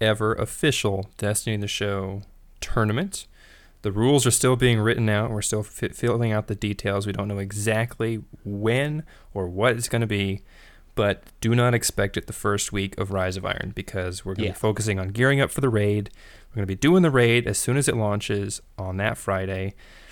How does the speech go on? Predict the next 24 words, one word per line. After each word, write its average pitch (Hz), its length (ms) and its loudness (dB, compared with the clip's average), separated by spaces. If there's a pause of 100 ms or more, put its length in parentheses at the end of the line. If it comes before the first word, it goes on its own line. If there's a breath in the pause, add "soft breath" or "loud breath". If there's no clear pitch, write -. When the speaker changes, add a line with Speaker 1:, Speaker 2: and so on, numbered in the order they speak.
(140 loud breath)
Speaker 1:
And 107 140 2
then 104 360 4
maybe 110 760 4
that 101 340 -2
weekend 98 480 -6
we 98 160 -8
can 101 160 -8
have 92 260 -8
some, 92 360 -8
uh, 92 400 -10
some 95 200 -8
planning 113 420 0
sessions - 680 -8
with, 104 220 -6
uh, 95 140 -6
some - 160 -8
private 98 260 -4
matches 95 360 -6
with - 100 -10
the 101 60 -10
D 98 180 -6
T - 160 -12
S - 120 -8
folk. - 320 -14